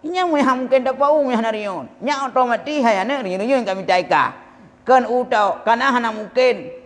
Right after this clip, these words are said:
Tiap puan umi hana rinyun, ada pun umi hana. Mungkin tiap puan umi hana nengkron.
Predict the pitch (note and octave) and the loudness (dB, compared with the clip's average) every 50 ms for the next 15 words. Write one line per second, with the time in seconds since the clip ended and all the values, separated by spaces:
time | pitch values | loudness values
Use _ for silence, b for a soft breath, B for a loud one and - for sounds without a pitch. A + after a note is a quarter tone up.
0 | - - G3 A3 G#3+ G#3 G3+ - G#3+ G3+ F#3+ G#3+ C#4 D4+ C#4+ C4 A3 A#3 A#3+ A#3+ | -4 0 2 4 4 2 2 2 0 2 2 2 -2 0 0 -2 -2 -2 -2 -2
1 | A#3+ C4 D4 D4+ D4+ C#4+ C4+ B3+ - - A3 A3+ - G#3+ G#3 A3 D4 C#4+ C4+ B3 | -2 -2 -2 -4 -4 -6 -6 -6 -2 -2 0 0 0 -2 -2 -2 -2 -2 -2 -2
2 | G#3+ G3 G3 G3+ G3+ G3+ F#3+ F3+ D#3+ D3 - - - - E3+ G3 F#3+ - A3 G#3+ | -2 0 0 0 0 0 -2 -2 -2 -4 -8 -14 -10 -6 -6 -4 0 0 0 0
3 | F#3 F#3 F#3 F3 F3 F3 F3+ C4+ C#4+ C4+ A3+ B3+ C4 C4 C4+ C#4+ C#4+ B3+ D4+ D#4 | 2 2 0 0 2 2 2 2 2 2 2 0 0 -2 -2 -4 -4 -2 0 0
4 | D#4 D4 C4 | 0 0 -2